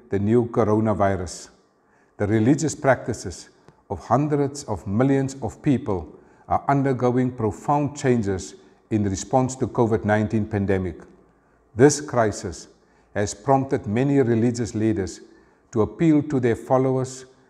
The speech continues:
to not only take safety precautions, but also to embrace their spirituality to help confront the health, social, economic challenges that we are currently experiencing globally. I urge you not to lose faith,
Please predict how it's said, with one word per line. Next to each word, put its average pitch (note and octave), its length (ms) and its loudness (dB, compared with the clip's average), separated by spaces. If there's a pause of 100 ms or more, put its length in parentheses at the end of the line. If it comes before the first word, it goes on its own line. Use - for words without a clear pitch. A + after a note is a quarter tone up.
(120)
to A#2 100 -2
not B2+ 320 2
only B2 240 0
take A#2+ 280 -4
safety C3+ 360 -2
precautions, A2+ 840 -2 (400)
but G2+ 140 -2
also A#2 320 2
to B2+ 160 -4
embrace A2+ 440 2
their A2+ 120 -2
spirituality A2 960 -2 (500)
to A2+ 100 -4
help B2+ 300 4
confront A#2+ 540 -2
the A2+ 80 -4
health, A#2 460 -2 (260)
social, A#2 580 -2 (280)
economic A2 500 0 (380)
challenges G#2+ 560 0 (140)
that G2 180 0
we G#2 100 2
are G2+ 100 2
currently G#2+ 600 -2
experiencing G2+ 840 -2
globally. F#2+ 500 -2 (600)
I - 20 -6
urge - 120 -8
you A#2+ 300 -4 (300)
not B2+ 300 0
to E3 80 0
lose C#3 280 0
faith, - 460 -2